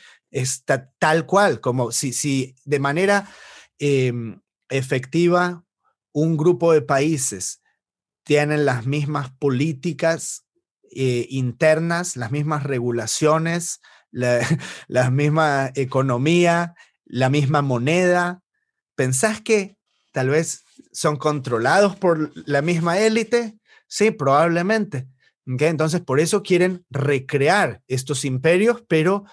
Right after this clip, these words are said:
al mismo tiempo que, eh, uno, em, posee ese sentimiento de que sí, somos nuestro propio país,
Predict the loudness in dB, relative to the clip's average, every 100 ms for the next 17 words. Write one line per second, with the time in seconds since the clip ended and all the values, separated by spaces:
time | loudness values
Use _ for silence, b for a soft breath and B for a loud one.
0 | B -6 -2 0 0 -2 0 0 0 -4
1 | 0 0 0 -2 B B B -4 0 2
2 | 2 -2 _ 0 2 2 0 0 -6 B
3 | B B _ 0 2 2 -2 -6 -12 _
4 | _ -2 0 2 4 4 2 -2 -4 -2
5 | -2 -2 -4 -4 -2 -2 -2 2 2 2
6 | 0 -2 0 0 0 2 0 -2 -4 -4
7 | -4 -4 2 0 2 0 0 0 2 0
8 | -2 -6